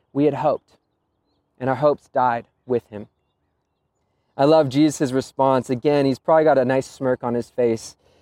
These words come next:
He says in verse twenty-five, he said to them, "How foolish are you? How slow to believe all that the prophets have spoken? Did not the Messiah have to suffer these things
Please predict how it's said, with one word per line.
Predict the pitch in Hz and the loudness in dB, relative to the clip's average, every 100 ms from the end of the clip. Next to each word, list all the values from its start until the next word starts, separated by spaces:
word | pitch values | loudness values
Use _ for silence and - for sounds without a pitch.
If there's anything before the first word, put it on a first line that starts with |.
| _ - | _ -10
He | |
says | 139 170 147 | 0 2 2
in | 139 | 2
verse | 151 - | 2 0
twenty-five, | 156 139 - 131 135 127 | -2 -2 0 2 4 2
he | 127 | 0
said | - 156 | -2 -2
to | 147 | 0
them, | 156 | -4
"How | 143 190 | 0 -2
foolish | - - 135 135 127 | -4 -6 -2 -2 0
are | 135 131 | 0 0
you? | 131 143 160 _ _ _ _ _ _ | 2 2 0 _ _ _ _ _ _
How | 170 | 0
slow | 190 - - 156 | 0 -2 0 2
to | 147 | 2
believe | 135 131 123 131 139 - | 2 0 2 2 0 0
all | 135 139 143 | 2 4 2
that | 139 | -2
the | |
prophets | 135 - 131 120 - 147 - | -10 -4 -2 -2 -2 -4 -2
have | 135 | -6
spoken? | - - 123 117 147 147 131 | -6 -6 -4 -2 -2 -4 -2
Did | 151 165 | 0 2
not | 185 190 | 0 0
the | 165 | -2
Messiah | 139 - 131 139 143 | -4 -2 2 4 2
have | 131 131 - | 0 -4 -4
to | 120 | -12
suffer | - 131 120 156 156 | -4 -2 0 0 0
these | 139 123 | 0 -4
things | - 123 127 165 | -6 -4 -2 -2